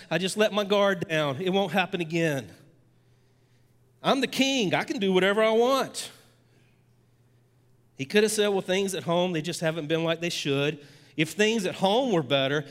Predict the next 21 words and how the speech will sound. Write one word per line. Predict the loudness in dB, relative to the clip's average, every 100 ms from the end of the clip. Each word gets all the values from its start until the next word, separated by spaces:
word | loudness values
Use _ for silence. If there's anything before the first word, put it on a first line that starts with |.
| -6
then | -2
I | 0
wouldn't | 0 -2
have | -4
done | -4 -4 -6
this." | -10 -12 -14 -16 -20 -20 _ _ _ _ _ _
No. | -14 -10 -10 -10 -14 -20 _ _ _ _ _ _ _ _ _ _ _ _ _ _
He | -6 -6
didn't | -2 -2 -2 -4 -6
blame | -4 -2 -2 -4 -6
anyone. | -8 -6 -8 -12 -18 -20 -20 _ _ _ _ _ _ _ _ _ _ _ _ _ _
The | -2
only | 2 2 2
words | 0 0 -4
out | -6
of | -6
his | -6
mouth, | -4 -6 -8 -12 -10
"I | -8
have | -6 -6 -6
sinned | -6 -6 -4 -4 -6